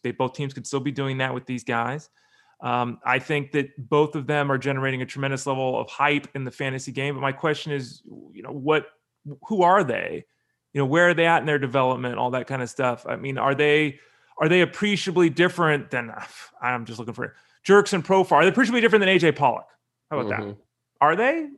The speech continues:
Speaker 1: Eh, I don't think they are, right? So,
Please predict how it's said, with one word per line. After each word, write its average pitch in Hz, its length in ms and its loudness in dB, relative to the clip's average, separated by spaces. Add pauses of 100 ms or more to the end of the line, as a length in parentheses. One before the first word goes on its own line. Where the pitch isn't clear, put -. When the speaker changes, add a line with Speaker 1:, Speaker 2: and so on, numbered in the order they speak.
Speaker 1:
Eh, 302 340 -10 (580)
I 131 160 -2
don't 226 320 -2 (220)
think 170 200 0 (100)
they 147 120 4
are, 160 360 4
right? 202 460 0
So, 202 480 2